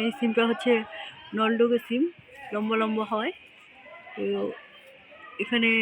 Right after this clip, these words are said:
তিন জাতের সিম আছে, ধরেছে এখনও। এই যে এখানটাতেও ফুল আসছে, এই যে এখানটাতে সিম ধরছে।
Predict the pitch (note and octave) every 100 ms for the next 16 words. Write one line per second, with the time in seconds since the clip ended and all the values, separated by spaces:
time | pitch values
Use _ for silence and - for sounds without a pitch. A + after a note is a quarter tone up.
0 | G#3 - - B3 A#3+ A#3 A#3 - A3 G#3+
1 | F#3+ G3 C#4 - - - - B3+ - -
2 | - A#3 F#3+ G3 G3 - A3 A3 A#3 A#3
3 | B3+ A4 - - A3+ - - - - -
4 | - - - - - - - - - -
5 | F#3 G3 G3 - - - - - - -
6 | - - - - - B4 B4+ - - -
7 | G#4+ - - - - - - - - F#3+
8 | A3 G#3 G#3 G#3 G#3 - A3 G#3+ G#3 -
9 | - A3+ C4+ C4+ - - - - - -
10 | - - - - - - - - - -
11 | - _ _ - - - - - - -
12 | - _ _ - F#3+ F#3 F3+ G3+ G3 F3+
13 | F#3 - F#3+ F#3+ F#3 F3+ -